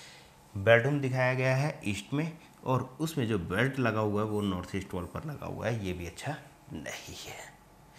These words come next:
किचन साउथ, साउथ ईस्ट जोन में दिखाई गई है और किचन के अंदर जो बर्नर दिखाया गया है वो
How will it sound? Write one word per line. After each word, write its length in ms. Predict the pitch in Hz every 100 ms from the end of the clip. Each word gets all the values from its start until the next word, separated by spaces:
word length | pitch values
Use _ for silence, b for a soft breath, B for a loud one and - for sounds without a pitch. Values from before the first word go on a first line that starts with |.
| B B B -
किचन 280 | 135 170 165
साउथ, 340 | - - 117
साउथ 360 | 117 - 107 -
ईस्ट 160 | 101 101
जोन 140 | 98
में 140 | 98 92
दिखाई 280 | 90 95
गई 240 | 95 98 101
है 260 | 135 170 - B B B
और 200 | - 139 -
किचन 300 | 131 180 175
के 120 | 170
अंदर 540 | - 110 123 151 - - - - 113
जो 180 | 147 143 - - - B B B B -
बर्नर 400 | 117 123 156 170
दिखाया 340 | 131 120 104
गया 220 | 95 90 87
है 240 | 131 151 -
वो 320 | 117 165 180